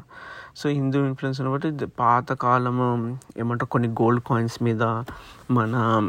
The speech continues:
ఆ, గాడెస్‌ది బొమ్మ, మళ్ళీ వినాయకుడితో ఒక బొమ్మ ఉంటుంది అన్నమాట, స్టాచ్యూ. మీరు just వికీపీడియాలో హిందూ ఆఫ్ఘనిస్తాన్ టెంపుల్స్ కొడితే ఒక స్టాచ్యూ వస్తుంది, అది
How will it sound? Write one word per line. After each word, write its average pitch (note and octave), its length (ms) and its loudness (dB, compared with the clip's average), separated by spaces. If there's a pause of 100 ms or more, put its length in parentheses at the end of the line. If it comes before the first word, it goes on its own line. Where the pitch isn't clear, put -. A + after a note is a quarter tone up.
(600)
ఆ, A2 380 -2 (260)
గాడెస్‌ది A2 800 2 (580)
బొమ్మ, A#2 540 4 (460)
మళ్ళీ A#2+ 760 -2 (180)
వినాయకుడితో B2+ 640 0
ఒక C3+ 100 2
బొమ్మ A2+ 300 2
ఉంటుంది A2+ 160 2
అన్నమాట, G#2+ 180 -2
స్టాచ్యూ. G#2+ 600 -4 (480)
మీరు A#2+ 220 0
just A#2+ 200 0
వికీపీడియాలో B2 800 2
హిందూ A#2+ 640 2
ఆఫ్ఘనిస్తాన్ A#2 640 -2
టెంపుల్స్ A2 360 -4
కొడితే A#2 320 -4
ఒక D3 380 -2
స్టాచ్యూ A2 360 0
వస్తుంది, G#2 200 -2
అది A2 100 0